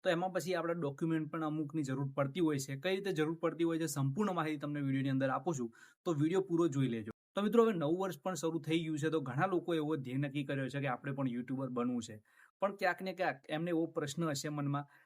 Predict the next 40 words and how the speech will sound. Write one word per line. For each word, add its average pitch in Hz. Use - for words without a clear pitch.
કે 190
આપણે 180
YouTube 160
ચેનલ 170
તો 170
બનાવીએ, 160
પણ -
એમાં 156
આપણે 170
શું 214
શું 220
ડોક્યુમેન્ટની 170
જરૂર 135
પડે 120
છે. -
તો 196
મિત્રો 190
આજના 156
વીડિયોની 180
અંદર 170
હું 151
તમને 160
જણાવીશ 143
કે 151
તમારે 165
જો 160
YouTube 135
ચેનલ 180
શરૂ 160
કરવી 165
છે, 120
તો -
એમાં 160
કયા 156
કયા 151
ડોક્યુમેન્ટ 143
તમારી 139
જોડે 135
હોવા 135
જોઈએ, 135